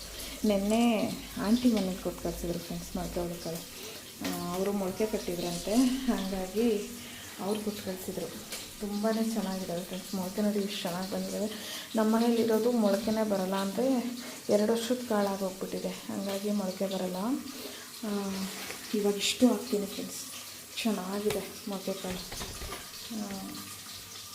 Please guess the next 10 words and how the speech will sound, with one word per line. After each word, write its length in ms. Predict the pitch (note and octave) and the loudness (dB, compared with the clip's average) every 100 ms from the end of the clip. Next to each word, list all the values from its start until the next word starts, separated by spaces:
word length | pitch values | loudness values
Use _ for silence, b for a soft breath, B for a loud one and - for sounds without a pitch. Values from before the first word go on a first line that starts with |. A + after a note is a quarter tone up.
| - - - - - - - | -14 -14 -14 -12 -12 -12 -10
ಫ್ರೆಂಡ್ಸ್, 500 | - - - A#3+ B3+ | -6 -2 2 4 4
ಈರುಳ್ಳಿ 340 | A#3 A#3 B3 B3+ | 4 4 4 2
ಚೆನ್ನಾಗಿ 320 | A#3+ G#3 G#3 | 2 2 0
ಫ್ರೈ 240 | - G#3 | 2 2
ಆಗಿದೆ. 380 | G3+ G3 G3+ G#3 | 4 2 2 4
ಇಲ್ಲೇನು 460 | A#3+ A3 G#3+ A3+ B3 | 4 4 4 6 6
ನಾವು 180 | A3+ A#3+ | 4 4
ಚಿಕ್ಕ 240 | G#3+ - | 2 2
ಚಿಕ್ಕದಾಗಿ 400 | A3+ - A3+ A3 | 0 2 2 4
ಹಚ್ಚಿಕ್ಕಿದ್ವಲ್ಲ 580 | G#3 - - G#3 G#3 | 2 0 0 2 2